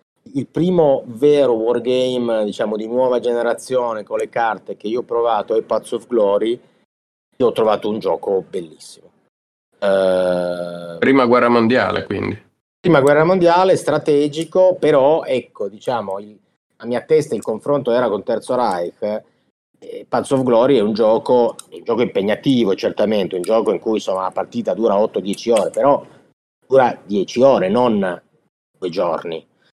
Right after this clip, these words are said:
Speaker 1: Eh, e soprattutto è un gioco che riesce a rendere dinamica la prima guerra mondiale.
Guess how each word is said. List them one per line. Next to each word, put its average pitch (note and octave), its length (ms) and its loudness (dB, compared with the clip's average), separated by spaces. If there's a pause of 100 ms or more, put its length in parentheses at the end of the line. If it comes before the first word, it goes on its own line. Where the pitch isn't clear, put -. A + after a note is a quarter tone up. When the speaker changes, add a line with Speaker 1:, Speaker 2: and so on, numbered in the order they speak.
(280)
Speaker 1:
Eh, G2 480 -2
e C#3+ 140 2
soprattutto C#3 1200 0
è A2 140 -6
un G#2+ 140 -2
gioco B2 360 0
che G2+ 160 -2
riesce A#2 420 0
a G#2+ 60 -2
rendere A2+ 400 2
dinamica A#2 520 -2
la G#2+ 120 0
prima F#2+ 240 -6
guerra F2+ 240 -6
mondiale. F2 600 -4